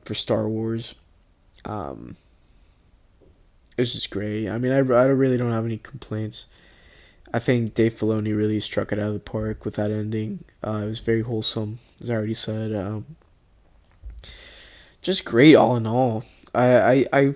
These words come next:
wonder what's next for Star Wars. I'm not sure if they're really gonna make something else. I don't know.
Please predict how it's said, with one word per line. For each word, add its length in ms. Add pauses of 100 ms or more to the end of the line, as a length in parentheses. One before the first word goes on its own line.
wonder 260
what's 580 (180)
next 540
for 120
Star 340
Wars. 260
I'm 100
not 160
sure 240
if 60
they're 140
really 200
gonna 100
make 320
something 460
else. 500 (720)
I 60
don't 120
know. 260